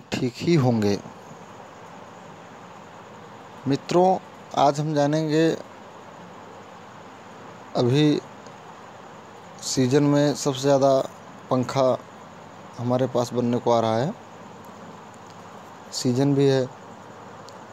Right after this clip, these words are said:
जिसमें पांच पंखुड़ी के, पांच पर के, जिसमें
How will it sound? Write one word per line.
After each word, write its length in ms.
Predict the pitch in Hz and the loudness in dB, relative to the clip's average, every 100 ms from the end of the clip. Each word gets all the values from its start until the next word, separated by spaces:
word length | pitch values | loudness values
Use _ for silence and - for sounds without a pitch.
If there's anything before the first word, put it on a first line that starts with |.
| - - - - - - - - 127 | -20 -18 -20 -20 -20 -20 -20 -12 -6
जिसमें 320 | 135 175 180 - - - - - - - - - - - | -4 -2 -2 -4 -18 -18 -18 -18 -20 -20 -20 -20 -18 -4
पांच 240 | 135 160 - | 0 0 0
पंखुड़ी 460 | 160 151 - 160 | -2 -2 0 0
के, 100 | 151 - - - - - - - - - | 0 -6 -10 -20 -20 -20 -20 -20 -14 -2
पांच 240 | 143 156 | 2 2
पर 200 | - 156 143 | 2 0 0
के, 260 | 156 156 | 2 2
जिसमें 800 | 147 - - - 123 110 123 147 | 2 -4 -18 -14 -12 -10 -8 -6